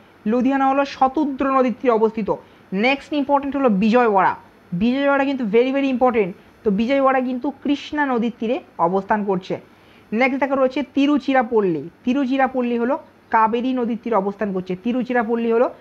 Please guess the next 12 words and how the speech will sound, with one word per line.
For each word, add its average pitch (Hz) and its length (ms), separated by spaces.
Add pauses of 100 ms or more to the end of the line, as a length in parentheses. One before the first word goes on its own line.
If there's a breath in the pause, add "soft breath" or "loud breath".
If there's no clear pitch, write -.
(260 loud breath)
কাবেরী 214 420
নদীর 220 300
তীরে 247 200 (240)
অবস্থান 202 460
করছে। 185 420
Next, 214 300 (1600 loud breath)
Next 269 220
দেখা 294 140
রয়েছে 285 300
কেদারনাথ। 247 600 (320)
কেদারনাথ 269 460
হলো 285 180